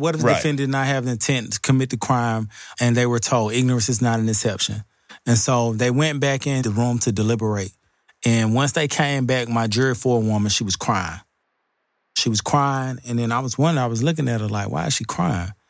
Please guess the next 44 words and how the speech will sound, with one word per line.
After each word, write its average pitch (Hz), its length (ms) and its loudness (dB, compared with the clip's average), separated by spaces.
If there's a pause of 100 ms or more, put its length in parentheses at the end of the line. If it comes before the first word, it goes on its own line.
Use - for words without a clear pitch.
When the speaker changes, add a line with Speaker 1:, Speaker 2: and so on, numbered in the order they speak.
(300)
Speaker 1:
And 117 80 0
she 113 220 0
stood 151 460 2
up, 131 280 0
you 123 120 0
know, 113 160 2
she 107 140 0
was 113 180 0
like, 101 280 -2
you 113 60 0
know, 95 180 -2
"Not 113 300 0
guilty 117 320 0
of 107 160 0
rape, 101 280 -2
not 104 300 0
guilty 110 340 0
of 101 80 0
sexual 110 360 0
battery," 98 500 -2 (400)
but 101 120 2
she - 140 2
said, 95 320 -2
"Guilty 104 480 -2 (160)
of 104 140 -2
aggravated 101 480 0
child 98 240 -2
molestation." 95 640 -4 (520)
Because 127 720 0 (320)
you 143 100 4
gotta 131 200 2
think 190 220 0
about 117 300 -2
it. 104 100 -8
Like, 107 280 -2
if 117 180 0
they, 147 220 2
you 147 320 -2
know, 120 340 0
they, 147 80 0
i-, 151 280 -2 (100)
if 127 220 -2
she's 226 260 0
crying, 147 600 -2